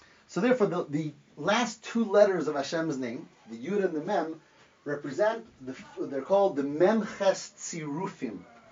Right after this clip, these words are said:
the forty-eight ways of putting together divine energies that come from the name Elokim. And from these forty-eight energies come the very concealed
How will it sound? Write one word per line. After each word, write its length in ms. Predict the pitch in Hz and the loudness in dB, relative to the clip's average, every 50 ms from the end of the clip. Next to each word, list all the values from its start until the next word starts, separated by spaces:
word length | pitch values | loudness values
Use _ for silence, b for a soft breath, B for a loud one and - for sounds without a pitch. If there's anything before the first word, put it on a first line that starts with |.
| B B B B B B B - | B B B B B B B -12
the 80 | - | -12
forty-eight 880 | - - - 214 226 247 233 220 220 208 202 196 190 202 208 202 - - | -12 -8 0 4 6 6 6 6 4 0 2 2 4 4 4 2 -2 -4
ways 680 | 160 147 190 208 196 185 185 185 175 165 - - - - _ | 2 6 6 8 8 6 4 0 -4 -6 -10 -12 -16 -14 _
of 220 | - 127 120 - - | -6 -6 -6 -4 0
putting 340 | - 214 214 208 196 180 | 4 4 4 4 2 -2
together 680 | - - 170 131 185 196 202 190 180 180 175 170 170 - - - - - | -6 -8 -4 2 6 6 8 8 6 4 2 0 0 -2 -8 -16 -16 -10
divine 420 | 120 131 123 135 170 175 180 175 | -8 -4 0 2 4 4 4 2
energies 640 | 170 160 170 175 165 147 110 110 120 117 117 113 - - b b b b b b b b b b | 0 0 2 4 4 4 2 0 -4 -4 -4 -6 -8 -14 b b b b b b b b b b
that 180 | 147 151 147 - | 2 2 2 2
come 260 | - 185 190 190 185 | 2 2 2 2 2
from 300 | - - 175 160 160 151 | 2 4 4 4 4 4
the 60 | 151 | 2
name 240 | 147 147 143 139 135 | 0 0 0 0 0
Elokim. 420 | 135 123 120 113 110 - 113 107 107 - _ _ _ b b b b b b b b b b b | 0 0 -2 -6 -8 -10 -14 -14 -14 -16 _ _ _ b b b b b b b b b b b
And 180 | 156 156 151 | -2 0 0
from 220 | 151 - 165 156 147 | 2 0 0 2 2
these 480 | 262 277 269 269 254 214 - - - - - _ - | 2 2 4 4 2 2 0 -4 -8 -14 -20 _ -20
forty-eight 800 | - - - - 226 240 240 226 220 202 196 202 208 208 170 185 | -20 -8 -2 2 4 6 6 4 4 2 -4 -4 -4 -4 -2 -2
energies 480 | 214 233 226 196 165 156 170 156 147 - | -2 -2 -2 -2 -2 -2 -4 -6 -8 -10
come 560 | - - - 247 220 185 175 175 180 180 180 b b b b b b b | -10 -2 2 4 4 4 4 2 0 -2 -2 b b b b b b b
the 60 | 127 | -8
very 360 | 120 107 170 196 226 247 233 | 2 6 8 10 10 8 6
concealed 880 | - - 226 220 214 - - - 196 180 165 165 160 156 156 156 151 | 4 2 2 2 0 -2 -4 0 4 4 6 6 4 2 2 -2 -4